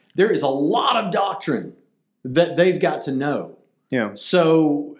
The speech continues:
Speaker 1: to know that lot of doctrine, they, they know it all, but not necessarily to a great depth.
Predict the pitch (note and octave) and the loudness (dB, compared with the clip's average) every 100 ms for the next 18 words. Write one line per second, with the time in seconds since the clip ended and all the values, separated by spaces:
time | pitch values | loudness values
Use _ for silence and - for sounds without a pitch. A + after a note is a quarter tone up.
0 | - E3 D#3+ F3+ G3+ G#3+ G3 F3+ D#3 D#3 | -8 -2 0 2 2 2 2 0 0 0
1 | E3 C#3+ C#3+ E3+ - C#3+ B2+ D3 C#3+ C#3+ | 2 2 2 0 -2 -2 0 0 -2 -2
2 | C#3+ C3+ D3 A3 C4 E3+ G#2+ F#2+ - E2+ | -2 0 2 4 4 4 2 -4 -12 -20
3 | - _ _ _ C#3 E3+ G#3+ A#3+ F#3 E3 | -20 _ _ _ -4 -2 0 -2 -2 -2
4 | F#3 F3 C#3+ D3+ B2+ B2+ B2 G2+ A2+ F2+ | 2 2 2 0 2 0 -2 -4 -6 -6
5 | - - | -12 -20